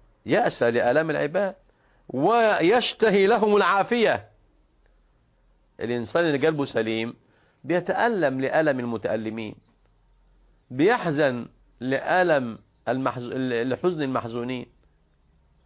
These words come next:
وبيفرح للخير الذي يراه عند الناس. ده صاحب القلب السليم.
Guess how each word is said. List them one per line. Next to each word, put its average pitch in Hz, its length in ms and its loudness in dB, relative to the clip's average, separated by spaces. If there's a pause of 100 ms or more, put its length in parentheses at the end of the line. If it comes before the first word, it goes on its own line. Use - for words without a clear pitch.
(200)
وبيفرح 196 920 0 (600)
للخير 185 540 2
الذي 180 200 2
يراه 175 260 4
عند 156 160 -2
الناس. 151 360 0
ده 131 140 0
صاحب 175 260 0
القلب 170 320 0
السليم. 160 560 0